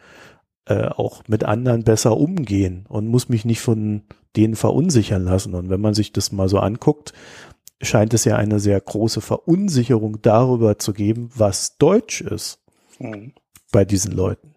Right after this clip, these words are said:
Speaker 1: Und dem kann man natürlich dem entgegensetzen, dass man eine gefestigte Identität gebildet hat.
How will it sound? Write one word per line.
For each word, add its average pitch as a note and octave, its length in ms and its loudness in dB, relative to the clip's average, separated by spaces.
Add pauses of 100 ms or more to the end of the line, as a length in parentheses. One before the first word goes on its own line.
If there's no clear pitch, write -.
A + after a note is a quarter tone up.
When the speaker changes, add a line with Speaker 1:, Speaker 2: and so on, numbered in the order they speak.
(680)
Speaker 1:
Und A2 460 -10
dem G#2+ 180 -2
kann A#2 160 -2
man B2 360 0
natürlich - 760 -2
dem A2+ 260 -2
entgegensetzen, A2+ 880 0
dass G#2+ 300 0
man G#2+ 320 0
eine G#2 260 4
gefestigte - 640 0
Identität G#2 680 -4
gebildet D#3+ 500 0
hat. - 240 -10